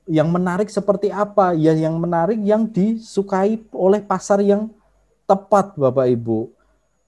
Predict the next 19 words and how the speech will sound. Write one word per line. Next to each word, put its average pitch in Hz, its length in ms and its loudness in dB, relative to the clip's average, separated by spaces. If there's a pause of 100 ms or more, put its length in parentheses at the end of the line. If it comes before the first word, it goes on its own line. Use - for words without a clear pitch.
(100)
Bagaimana 208 640 2
memasukkan 190 800 -2
konten 190 340 -2
kita, 180 460 -2
membagikan 160 720 0
konten 165 240 -6
kita 170 320 -2
supaya 180 400 -2
benar-benar 143 640 -2
masuk 170 340 -2
ke 180 140 0 (400)
pasar 175 400 0
yang 147 160 0
kita 156 180 -4
harapkan? 165 540 0
Yang 127 160 -6
pertama 156 320 -6
tadi, 180 320 -2 (680)
eh, 139 540 0